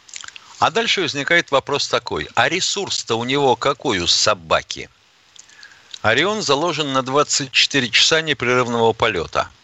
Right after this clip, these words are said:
Ну, представляешь, какой ресурс должен быть у машины?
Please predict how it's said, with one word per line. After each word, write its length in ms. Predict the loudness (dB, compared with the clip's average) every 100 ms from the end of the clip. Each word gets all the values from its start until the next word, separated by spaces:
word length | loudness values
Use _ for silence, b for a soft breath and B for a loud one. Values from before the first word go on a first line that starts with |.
| _ -8
Ну, 460 | 0 0 2 -2 -6 -18 -20 -20 -20 -20 -8
представляешь, 380 | 0 2 4 2
какой 160 | 2 2
ресурс 340 | 2 0 -2
должен 320 | 0 0 -2
быть 180 | -4 -2
у 40 |
машины? 440 | 0 2 0 0